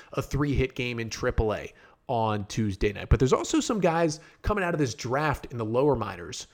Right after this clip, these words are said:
who are exciting as well. And today we're gonna learn about two of those guys coming out of Indiana University from the Hoosiers program. And those two guys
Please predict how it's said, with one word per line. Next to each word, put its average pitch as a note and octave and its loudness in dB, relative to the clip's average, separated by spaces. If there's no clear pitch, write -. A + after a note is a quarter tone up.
who C3 2
are B2+ 6
exciting G#2 -2
as F#2+ -8
well. - -6
And F3+ -4
today A3+ 8
we're C#4 0
gonna A#3 0
learn G#3 2
about F3 0
two - 4
of C#4+ 4
those C#3+ 4
guys A2+ 2
coming A3 2
out A#2 0
of A#2 2
Indiana C3+ 2
University G#2 -4
from D3+ -2
the C#3 -4
Hoosiers A#2 0
program. F#2+ -4
And B2+ -2
those A3 4
two G#3 4
guys D3 4